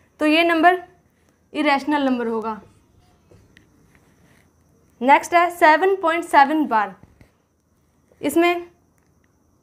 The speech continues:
पैटर्न रिपीट हो रहा है, तो ये इरेशनल नंबर तो हो नहीं सकता,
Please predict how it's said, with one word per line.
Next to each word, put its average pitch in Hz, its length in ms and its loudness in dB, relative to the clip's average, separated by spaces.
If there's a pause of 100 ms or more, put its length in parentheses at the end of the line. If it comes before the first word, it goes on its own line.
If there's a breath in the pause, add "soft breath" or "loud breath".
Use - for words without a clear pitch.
(680)
पैटर्न 311 400 2
रिपीट 302 400 -4
हो 240 80 -2
रहा 220 140 -6
है, 208 100 -16 (200)
तो 294 60 -4
ये 302 200 -2
इरेशनल 294 540 0
नंबर 277 200 -2
तो 262 120 -4
हो 254 140 0
नहीं 320 100 -2
सकता, 311 380 -2